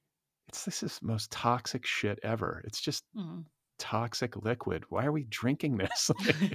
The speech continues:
Speaker 2: <laughs>
Speaker 1: you know, like, what is it doing for you? I mean, maybe it's, like, round, you know, sanding off the edges or whatever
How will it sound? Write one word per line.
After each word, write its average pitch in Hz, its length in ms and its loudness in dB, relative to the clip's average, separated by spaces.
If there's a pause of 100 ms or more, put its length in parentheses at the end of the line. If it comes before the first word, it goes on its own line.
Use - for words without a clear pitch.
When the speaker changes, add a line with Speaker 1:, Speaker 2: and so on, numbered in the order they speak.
(320)
Speaker 2:
<laughs> - 480 -2
Speaker 1:
you 123 160 8
know, 131 400 12
like, 120 220 10
what 123 280 12
is 156 200 10
it 123 120 8
doing 147 280 10
for 107 160 6
you? 80 260 4 (100)
I - 220 4
mean, 110 200 0
maybe 104 400 6
it's, 90 180 -2
like, 92 160 4
round, 104 400 6
you 107 80 -2
know, 78 100 -2
sanding 104 420 6
off 98 200 6
the 90 160 2
edges 87 420 4
or 80 80 0
whatever 78 520 -2